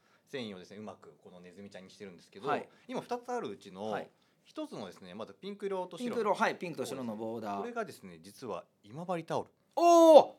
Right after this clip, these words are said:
Speaker 1: ですね。今治市の今治タオルからですね、えー、実はできているというところなので、
Speaker 2: へー。
Speaker 1: タオル生地になるので、多分触っていただくと結構タオルみたいにですね、
Speaker 2: めっちゃいいです。
Speaker 1: ふわふわして
Speaker 2: ふわふわしてて。
Speaker 1: 気持ちいい感じの、
Speaker 2: はい。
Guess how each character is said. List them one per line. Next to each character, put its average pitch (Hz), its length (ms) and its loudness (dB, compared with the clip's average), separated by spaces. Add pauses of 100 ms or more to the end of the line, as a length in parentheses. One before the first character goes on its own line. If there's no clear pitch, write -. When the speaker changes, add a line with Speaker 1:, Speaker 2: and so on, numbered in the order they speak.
(140)
Speaker 1:
で - 60 -20
す - 80 -20
ね。 127 260 -10
今 185 360 -8 (220)
治 247 140 -8
市 208 180 -12
の 220 320 -4
今 185 300 -6 (180)
治 214 140 -10
タ 220 200 -8
オ 214 140 -4
ル 202 220 -6
か 196 160 -14
ら 220 100 -2
で 131 80 -10
す - 120 -18
ね、 101 380 -10
え 98 200 -14
ー、 - 20 -20
実 95 220 -20
は 82 120 -14 (200)
で 98 120 -16
き - 120 -20
て - 80 -20
い 78 80 -20
る - 100 -20 (720)
と 156 80 -18
い - 20 -8
う 165 60 -10
と 180 80 -12
こ 185 60 -14
ろ 185 60 -8
な 165 100 -6
の 120 120 -10
で、 123 40 -6
Speaker 2:
へ 104 140 -6
ー。 - 120 -12
Speaker 1:
タ 196 80 -4
オ 240 80 -4
ル 240 160 -8
生 247 140 -18
地 202 100 -10
に 120 80 -10
な 107 140 -8
る 98 60 -12
の 92 120 -16
で、 98 320 -8
多 120 60 -18
分 107 80 -20
触 147 180 -6
っ 175 60 -16
て 180 80 -18
い 175 40 -16
た 175 120 -10
だ 170 80 -6
く 165 100 -16
と 104 380 -10 (160)
結 - 200 -16
構 82 220 -20 (380)
タ 185 80 -10
オ 151 60 -6
ル 117 60 -10
み 101 80 -14
た 90 120 -18
い - 20 -20
に 82 60 -20
で 135 80 -6
す - 60 -4
ね、 151 40 -12
Speaker 2:
め - 80 -20
っ - 20 -20
ち - 140 2
ゃ 147 60 4
い 127 100 -2
い - 20 -6
で 113 80 -10
す。 - 160 -18
Speaker 1:
ふ 175 80 -8
わ 151 60 -2
ふ 120 140 -8
わ 95 100 -8
し - 80 -20
て 95 80 -14
Speaker 2:
ふ 156 80 -8
わ - 80 0
ふ 139 100 -6
わ 123 140 -2
し 147 60 -12
て 151 80 -10
て。 - 60 -6
Speaker 1:
気 - 20 -6
持 147 60 -8
ち - 0 -
い - 0 -
い - 20 -
感 139 80 -12
じ 135 100 -12
の、 135 80 -8
Speaker 2:
は 139 140 0
い。 113 120 -12